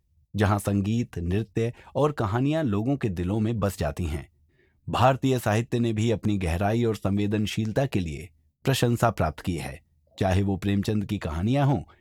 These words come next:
या रविंद्रनाथ टैगोर की कविताएं। भारत का प्राकृतिक सौंदर्य भी अत्यंत आकर्षक है। गंगा, यमुना,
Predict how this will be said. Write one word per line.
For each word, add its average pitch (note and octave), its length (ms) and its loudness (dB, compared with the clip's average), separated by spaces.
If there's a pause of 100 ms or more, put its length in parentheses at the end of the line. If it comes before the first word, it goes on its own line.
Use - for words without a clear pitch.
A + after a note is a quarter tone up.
(140)
या A2+ 140 6
रविंद्रनाथ A2 640 0 (140)
टैगोर E2+ 360 -4
की C3+ 100 -4
कविताएं। D#2 500 -2 (1500)
भारत D#3+ 340 2
का A3 100 2
प्राकृतिक C#3 540 0
सौंदर्य G#2+ 440 0
भी A2+ 140 0
अत्यंत E3 480 -2
आकर्षक F2 460 -2
है। - 160 -10 (460)
गंगा, D#2+ 520 2
यमुना, E2 640 -2